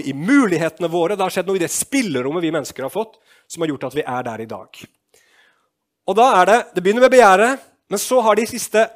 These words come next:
hund-, par hundre årene brakt inn en del ting. Liberalismen, jeg skal ikke si så veldig mye om det, men det er en filosofisk retning som, eh, har gitt oss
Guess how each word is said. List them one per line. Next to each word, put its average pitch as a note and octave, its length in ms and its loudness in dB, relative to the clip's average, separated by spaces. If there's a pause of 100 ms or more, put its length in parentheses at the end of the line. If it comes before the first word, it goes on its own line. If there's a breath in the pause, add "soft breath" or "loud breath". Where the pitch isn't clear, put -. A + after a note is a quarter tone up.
(380)
hund-, G#3 240 -6 (100)
par A3 160 2
hundre G3 220 2
årene D#3+ 320 0 (340 loud breath)
brakt F3 320 -2
inn D#3+ 160 -6
en E3 140 -4
del C#3 180 -6
ting. A#2+ 140 -12 (1120 soft breath)
Liberalismen, G#3+ 720 0
jeg C#3+ 80 -10
skal G#3 140 -8
ikke C4+ 100 -6
si C#4 140 -4
så B3+ 80 -8
veldig G#3 240 0
mye G#3 100 2
om G3+ 80 -4
det, A3+ 160 4
men B3 140 -2
det A3+ 100 4
er F3+ 380 2 (420 soft breath)
en F#3 160 -2
filosofisk F3+ 720 -6
retning G#3+ 400 -2 (1200)
som, G3+ 400 -2
eh, F3+ 220 4 (240 loud breath)
har A3 100 0
gitt F#3 160 -4
oss - 80 -6